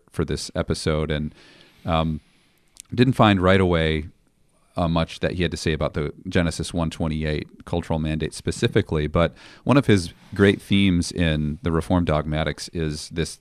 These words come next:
three-word mantra, which I think is a much better one, that grace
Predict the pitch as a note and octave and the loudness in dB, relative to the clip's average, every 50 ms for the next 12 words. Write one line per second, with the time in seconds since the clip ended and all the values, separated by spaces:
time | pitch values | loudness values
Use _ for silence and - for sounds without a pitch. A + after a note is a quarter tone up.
0 | _ - - - A2 A2+ A2+ G#2 F#2 F#2 F2+ F2+ F2 F2 F2 E2+ - - F2 E2+ | _ -8 0 4 6 6 6 6 4 4 4 4 2 0 -2 -4 -6 -4 -2 0
1 | D#2+ D#2+ - - E2+ D#2+ D#2 F2+ F#2+ - - F2+ E2+ - E2 D#2+ - F2 D#2+ F#2 | 0 -2 -2 -2 -2 0 0 -2 -4 -6 -8 -6 -2 -2 -2 -2 -2 -2 -4 -4
2 | E2+ - E2+ E2 D#2 - - - E2+ F2+ F2 D#2+ D2+ D2+ D2+ D2+ D2+ D2+ - - | -4 -4 -4 -4 -6 -4 -4 -2 0 2 2 0 0 -2 -2 -2 -2 -4 -4 -8
3 | - - - - _ - - F2+ F#2 G2+ A#2+ A#2 - - | -12 -20 -20 -20 _ -4 0 2 4 4 4 4 2 -2